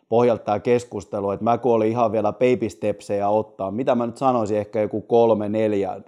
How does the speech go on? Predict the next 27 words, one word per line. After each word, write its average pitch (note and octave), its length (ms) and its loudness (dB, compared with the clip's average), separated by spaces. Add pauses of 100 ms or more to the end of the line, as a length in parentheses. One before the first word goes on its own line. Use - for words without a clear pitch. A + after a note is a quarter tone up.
(120)
kolme D#3+ 340 2
vuotta A#2 320 2
on A2+ 80 0
liian A2+ 200 2
lyhyt A#2 280 -2
aika, G2+ 220 -4
ehkä - 180 -2
neljä, D#3 320 2
viisi A2+ 320 -2
vuotta F#2 420 -8 (500)
sitten A#2+ 440 -2
niinku A2 220 -4
linkkarin G#2+ 500 0
puolella. G#2 280 0
Et G2 80 -6
mä A#2+ 140 0
ajattelin, A2 320 -2
että G#2+ 280 -6 (200)
jotain D3+ 520 2
olisi A#2 200 -2
tämmöiseen A#2 360 -2
perinteiseen A2 720 0
outboundiin G#2 720 0
kiva G#2+ 340 -2
saada F#2+ 260 -8
niinku F#2+ 320 -10
lisää. F#2+ 420 -8